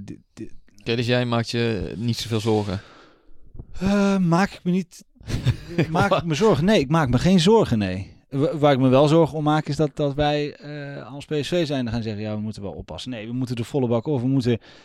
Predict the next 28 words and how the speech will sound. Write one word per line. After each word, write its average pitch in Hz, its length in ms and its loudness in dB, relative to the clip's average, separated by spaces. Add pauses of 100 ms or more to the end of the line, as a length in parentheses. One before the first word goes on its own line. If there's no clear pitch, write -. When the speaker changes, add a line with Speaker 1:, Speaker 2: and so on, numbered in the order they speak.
Speaker 1:
dat, - 280 -6 (140)
dat 117 180 -2
aanvalspel 131 680 4
waar 120 80 2
jij 123 160 6
het 117 140 -2 (200)
net 131 320 2
ook 139 140 -2
over 110 280 -2
had, 123 320 -4
eh, 127 120 -12
snel 151 380 2
druk 139 220 2
zetten, 127 440 -4
snel 156 340 2
in 143 60 6
die 139 100 4
zestien 131 480 2
en 139 200 -2
snel 143 220 4
die 135 100 -2
drie 131 220 2
nul 175 180 4
maken 127 240 4
in 113 60 0
de 110 60 -2
eerste 101 280 -4
helft. 95 300 -8